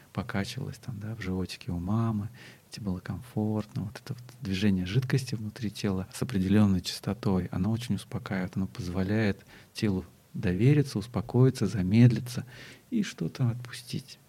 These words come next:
А потом уже дальше можно интуитивно заходить и уже более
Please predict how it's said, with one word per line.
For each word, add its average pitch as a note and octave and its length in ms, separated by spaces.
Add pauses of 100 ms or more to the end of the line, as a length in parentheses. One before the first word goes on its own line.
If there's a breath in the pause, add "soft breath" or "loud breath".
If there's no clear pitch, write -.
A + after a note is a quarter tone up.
(100)
А G3+ 80
потом A3 340
уже C#3 120
дальше D3 320
можно B2+ 260
интуитивно G#2 640
заходить G#2+ 720
и A2 180 (640 soft breath)
уже G#2 200
более G2 500